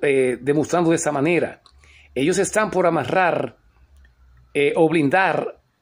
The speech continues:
la justicia, o continuar blindándola, olvidando que el Congreso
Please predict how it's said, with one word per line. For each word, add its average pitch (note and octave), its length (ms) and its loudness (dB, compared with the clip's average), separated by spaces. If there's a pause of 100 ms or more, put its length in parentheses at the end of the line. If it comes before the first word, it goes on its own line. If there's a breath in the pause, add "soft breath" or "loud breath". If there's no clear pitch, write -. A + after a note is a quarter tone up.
la D3 140 0
justicia, D3+ 800 -4
o - 80 -8
continuar D3+ 320 0
blindándola, C#3 640 0 (460 soft breath)
olvidando C3 760 0
que B2 320 -4 (1200 soft breath)
el C#3+ 200 -2
Congreso C#3 840 0